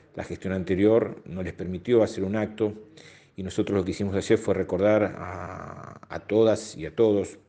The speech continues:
porque también, eh, teníamos a, a, a María Cristina Berrier, que era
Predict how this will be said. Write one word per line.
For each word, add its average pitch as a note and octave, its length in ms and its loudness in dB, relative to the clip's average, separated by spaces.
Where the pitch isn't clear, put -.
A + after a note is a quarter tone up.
porque - 220 -20
también, F3 400 -6
eh, E2 520 -6
teníamos F2 540 -6
a, D2+ 260 -4
a, E2+ 320 -6
a - 20 -4
María F2+ 320 0
Cristina F2 460 -6
Berrier, F#2 400 -2
que - 80 -8
era D#2 480 -10